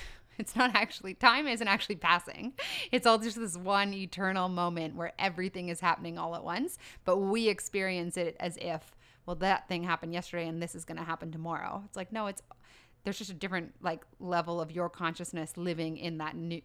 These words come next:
that next reality or experiencing that, you know, <laughs> I mean, we could, we'll dive a little bit more into that, but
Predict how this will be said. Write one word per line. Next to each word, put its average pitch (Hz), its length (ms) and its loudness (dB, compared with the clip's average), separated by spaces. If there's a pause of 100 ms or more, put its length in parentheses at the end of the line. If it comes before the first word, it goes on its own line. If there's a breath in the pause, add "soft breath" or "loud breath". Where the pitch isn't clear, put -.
(120)
that 151 200 -6
next 180 320 -6
reality 175 540 4 (300 soft breath)
or 180 160 0
experiencing 170 560 -6
that, 165 240 -2 (120)
you 185 140 -6
know, - 180 2 (100)
<laughs> - 100 0
I 370 80 12
mean, 339 160 12
we 285 100 8
could, 220 260 4 (240 loud breath)
we'll 262 140 8
dive 254 220 12
a 240 80 8
little 202 200 4
bit 196 120 0
more 202 160 2
into 196 220 0
that, 196 340 6
but 180 320 10